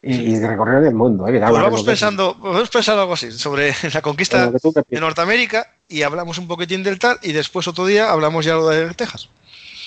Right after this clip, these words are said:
Speaker 1: De acuerdo.
Speaker 2: Yo creo que sí. Eh,
Speaker 1: Pues
Speaker 2: pues nada, eh, yo creo que ponemos fin a nuestra saga sobre Escipión Emiliano y, y sus memorias, eh, con nuestro amigo José Enrique. Y como ya sabéis, eh, en Velum Artis os,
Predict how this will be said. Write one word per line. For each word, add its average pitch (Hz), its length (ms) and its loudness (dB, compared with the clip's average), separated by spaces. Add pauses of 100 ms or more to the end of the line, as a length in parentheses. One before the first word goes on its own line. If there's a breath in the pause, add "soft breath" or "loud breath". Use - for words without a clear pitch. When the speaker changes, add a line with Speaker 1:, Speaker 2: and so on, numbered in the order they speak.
Speaker 1:
De - 80 -4
acuerdo. 101 520 2 (220)
Speaker 2:
Yo 160 120 0
creo 170 100 2
que 156 80 0
sí. 147 100 -4 (460 loud breath)
Eh, 147 260 4
Speaker 1:
Pues 117 140 0
Speaker 2:
pues 147 160 2
nada, 165 340 2
eh, 156 60 -4 (160)
yo 175 140 -6
creo 208 120 2
que 196 360 0 (200)
ponemos 190 320 2
fin 202 280 0
a 175 180 2
nuestra 165 240 -6
saga 170 720 2
sobre 147 320 -4
Escipión 170 480 0
Emiliano 185 580 0 (300)
y, 160 80 -8
y - 260 -8
sus 131 220 -2
memorias, 196 640 2
eh, 127 280 -4
con 131 120 -6
nuestro 131 180 -4
amigo 147 180 2
José 143 200 -2
Enrique. 220 340 0 (460 loud breath)
Y 135 720 2
como 143 200 2
ya 165 120 4
sabéis, 147 400 0
eh, 127 680 -2 (280)
en 139 320 -10
Velum 175 200 4
Artis 202 360 -2
os, - 180 -6